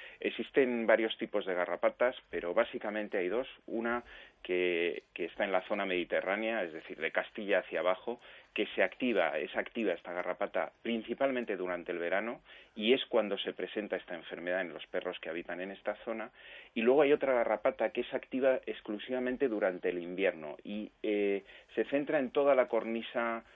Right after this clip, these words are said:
cantábrica, en la zona húmeda y boscosa de España. Y ahí es cuando se da esta enfermedad. Es decir, los perros que cazan en la zona norte de España hay que tener mucho cuidado durante el inve-, eh, invierno porque es cuando se presenta esta enfermedad y en los perros de la zona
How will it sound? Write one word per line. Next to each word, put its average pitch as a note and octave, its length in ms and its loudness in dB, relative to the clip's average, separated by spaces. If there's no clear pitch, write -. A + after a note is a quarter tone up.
cantábrica, F2+ 540 0
en F#2+ 240 0
la G#2+ 140 4
zona C#3+ 340 2
húmeda C3+ 480 6
y A#2 40 4
boscosa G#2+ 640 0
de F2 100 -2
España. C#2 520 -12
Y A2 200 4
ahí A#2+ 240 10
es C#3 140 4
cuando G#2+ 260 0
se - 160 -4
da F#2+ 120 2
esta F2+ 180 -8
enfermedad. - 560 -10
Es - 60 -12
decir, - 260 -8
los G2 140 -4
perros C#3 300 2
que B2+ 140 0
cazan G2+ 440 2
en D#2+ 100 -4
la E2 80 -6
zona F#2+ 260 -4
norte F#2 320 -4
de G2 80 -2
España A#2+ 480 -4
hay F#2 100 -2
que G2 80 -2
tener G2+ 300 0
mucho C3 400 -2
cuidado A2+ 340 4
durante E2+ 340 -2
el E2 100 -4
inve-, F#2 420 0
eh, F#2+ 200 -4
invierno F#2 460 -2
porque - 220 -8
es - 80 -8
cuando D#2+ 240 -8
se D#2 120 -10
presenta F2 400 -10
esta F#2+ 160 -10
enfermedad G2+ 540 -4
y F2 60 -4
en E2+ 40 -2
los E2+ 140 -4
perros G2 260 -2
de G2 60 -4
la F#2+ 140 2
zona F#2 280 -4